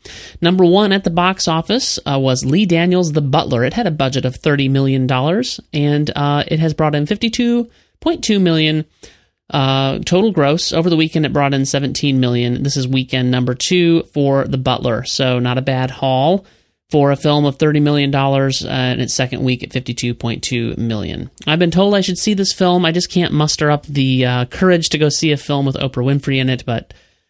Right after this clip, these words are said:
whatever. I've been told it's a good film. I don't know. I've got other films that I wanna see, and so I'll be seeing other films. Number two was The Millers. It had a budget of a thirty-seven million. It brought in thirteen point five million over the weekend.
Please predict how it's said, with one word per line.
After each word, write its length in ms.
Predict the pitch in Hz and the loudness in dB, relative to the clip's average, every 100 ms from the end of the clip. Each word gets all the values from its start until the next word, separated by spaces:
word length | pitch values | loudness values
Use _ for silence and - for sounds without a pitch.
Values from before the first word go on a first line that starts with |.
| _ - | _ 0
whatever. 360 | 202 139 175 | 2 4 4
I've 80 | 135 | 2
been 120 | 151 | 2
told 200 | 147 151 | 2 2
it's 120 | 143 | 2
a 40 | 143 | 0
good 200 | 139 135 | 0 0
film. 340 | 139 127 127 127 | 0 2 2 0
I 100 | 139 | 0
don't 120 | 127 | 0
know. 240 | 123 120 | 0 0
I've 260 | 120 131 - | -2 -4 -4
got 160 | 135 123 | -4 -2
other 180 | 131 | -2
films 300 | 127 127 117 | -2 -2 -2
that 80 | 120 | -2
I 80 | 117 | -2
wanna 180 | 123 120 | -4 -4
see, 280 | - 110 104 | -4 -4 -6
and 140 | 107 | -6
so 220 | - 107 | -4 -4
I'll 240 | - 104 110 | -6 -8 -6
be 140 | 117 | -4
seeing 420 | - 113 117 127 | -2 -2 0 0
other 160 | 120 131 | 0 -2
films. 480 | - - - - - _ _ _ _ _ _ - | -2 -4 -4 -8 -12 _ _ _ _ _ _ 0
Number 240 | 160 170 | 2 2
two 520 | 165 - 226 208 120 - _ _ _ - | 2 0 2 2 0 -6 _ _ _ -4
was 320 | 151 156 151 | 2 2 2
The 140 | 143 139 | 2 2
Millers. 600 | 127 139 143 123 123 - | 4 4 2 0 -4 -2
It 120 | 180 | 0
had 140 | 165 | 2
a 40 | 131 | 0
budget 320 | 127 131 131 | -2 -2 -4
of 80 | 113 | -4
a 60 | |
thirty-seven 760 | 120 156 165 156 - 143 139 131 | -2 -2 0 0 0 0 2 2
million. 340 | 135 139 139 | 2 2 0
It 100 | 143 | -2
brought 200 | 170 170 | 0 0
in 100 | 170 | 0
thirteen 340 | 170 208 220 208 | 0 -2 0 0
point 240 | 214 202 | 0 -2
five 220 | 202 202 | 0 2
million 240 | 190 175 156 | 2 2 2
over 160 | 165 | 0
the 100 | 165 | 0
weekend. 520 | 151 175 165 139 113 | 0 0 0 0 -2